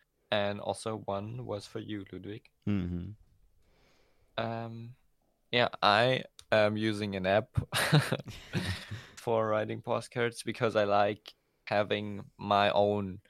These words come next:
Speaker 1: pictures that I have taken, um, on the postcards. I prefer to have those on there rather than have any random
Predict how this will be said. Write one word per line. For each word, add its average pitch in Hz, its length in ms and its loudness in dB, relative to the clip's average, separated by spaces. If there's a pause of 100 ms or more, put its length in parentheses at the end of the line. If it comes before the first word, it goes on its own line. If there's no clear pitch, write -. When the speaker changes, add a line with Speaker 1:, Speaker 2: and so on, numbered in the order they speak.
(180)
Speaker 1:
pictures 101 440 -8
that 98 140 0
I 104 140 8
have 101 180 0
taken, 101 600 -8 (800)
um, 98 680 -4 (260)
on 95 320 -2
the - 80 -12
postcards. - 840 -4 (580)
I 101 160 0 (100)
prefer 101 720 -4 (600)
to 107 100 -10
have 101 200 -4 (280)
those 104 560 2
on 101 260 -2
there 104 460 4 (480)
rather 101 500 2
than 98 200 -4
have 98 320 0
any 98 260 -2
random 95 760 -4